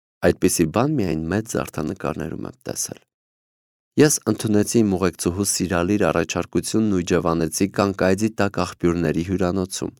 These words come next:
Կանկայձի տակ աղբյուրները գտնվում են բավականին բարձր, լեռներում, և ուղղակի լողարանի լուսամուտներից բացվում է նավահանգստի ու քաղաքի հիասքանչ համայնապատկերը։ Այստեղ ամեն բան զարմանք է հարուցում։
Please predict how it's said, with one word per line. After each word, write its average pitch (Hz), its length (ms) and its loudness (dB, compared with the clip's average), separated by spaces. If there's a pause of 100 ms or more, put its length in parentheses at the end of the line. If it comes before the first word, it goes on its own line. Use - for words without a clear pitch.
(840)
Կանկայձի 151 520 6
տակ 131 240 4
աղբյուրները 127 580 4
գտնվում 110 540 2
են 101 140 2
բավականին 92 580 2
բարձր, 85 540 -2 (200)
լեռներում, 95 600 2 (260)
և 101 200 6
ուղղակի 107 480 4
լողարանի 107 540 6
լուսամուտներից 101 800 0
բացվում 98 480 0
է 101 80 2
նավահանգստի 92 800 0
ու 104 80 2
քաղաքի 87 540 -2
հիասքանչ 95 640 0
համայնապատկերը։ 85 1000 -4 (920)
Այստեղ 147 320 4
ամեն 123 280 4
բան 110 160 2
զարմանք 90 480 -2
է 82 80 -6
հարուցում։ - 500 -8